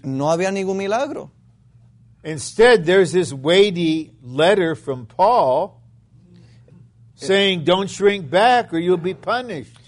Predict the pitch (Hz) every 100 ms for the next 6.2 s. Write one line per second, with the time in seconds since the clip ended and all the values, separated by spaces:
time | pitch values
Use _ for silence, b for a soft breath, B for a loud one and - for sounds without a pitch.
0 | b b - 147 165 175 170 185 226 285
1 | 247 202 208 175 - 190 220 226 240 233
2 | 156 - 180 202 226 254 247 190 190 196
3 | 196 160 165 165 180 156 165 196 208 214
4 | 254 247 208 208 262 - - 139 147 156
5 | 185 175 185 180 190 190 233 269 147 -
6 | -